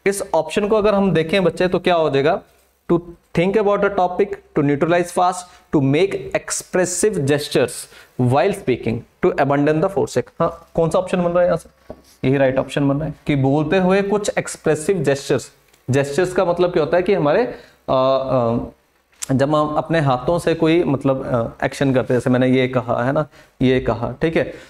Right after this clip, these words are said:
तो जब हम बाय बोलते हैं तो बाय, ये भी क्या होता है, ये भी kind of gesture है, ठीक है, मतलब हमारे movements है हैंड की, ठीक है। तो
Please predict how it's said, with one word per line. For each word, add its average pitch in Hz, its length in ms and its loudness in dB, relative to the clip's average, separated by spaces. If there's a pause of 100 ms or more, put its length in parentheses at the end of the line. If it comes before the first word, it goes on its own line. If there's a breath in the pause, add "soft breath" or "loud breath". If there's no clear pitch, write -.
तो 143 60 0
जब 135 140 2
हम 131 140 2
बाय 127 260 2
बोलते 127 280 0
हैं 120 80 0
तो 127 60 2
बाय, 120 320 0
ये 123 140 2
भी 131 120 0
क्या 135 100 0
होता 127 200 -2
है, 131 160 -6
ये 127 60 -2
भी 139 100 -2
kind 127 260 0
of - 280 -2
gesture 117 380 -4
है, 113 100 -6
ठीक 185 180 -2
है, 151 60 0
मतलब 123 240 0
हमारे 131 260 0
movements 127 520 0
है 185 160 0
हैंड - 200 -4
की, - 120 -2 (360 soft breath)
ठीक 208 140 0
है। 156 60 0 (460 loud breath)
तो 208 100 4